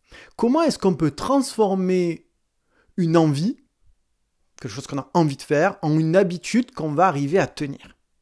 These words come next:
Eh bien, je vous partage aujourd'hui cinq astuces, cinq secrets qui vont vous permettre de tenir vos habitudes. Bienvenue à vous dans le podcast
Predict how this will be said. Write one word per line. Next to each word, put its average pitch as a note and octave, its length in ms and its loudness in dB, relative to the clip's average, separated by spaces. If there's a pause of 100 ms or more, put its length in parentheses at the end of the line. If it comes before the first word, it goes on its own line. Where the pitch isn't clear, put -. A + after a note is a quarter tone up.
(960)
Eh C#3 100 -6
bien, D#3 200 2
je D3 120 -2
vous D#3+ 140 -6
partage B2+ 400 -6
aujourd'hui E3+ 500 -2
cinq D3 280 -4
astuces, - 680 -2 (140)
cinq C3 300 -6
secrets F#3+ 560 -2 (520)
qui - 140 -10
vont E3+ 160 2
vous C3 160 -2
permettre D3 680 -4
de A#2+ 140 -12
tenir C#3+ 800 0 (300)
vos C3 180 -6
habitudes. B2 400 -6 (920)
Bienvenue D3 360 0
à C#3+ 80 6
vous B2+ 220 -6
dans E3 120 -8
le B2+ 120 -8
podcast - 640 -8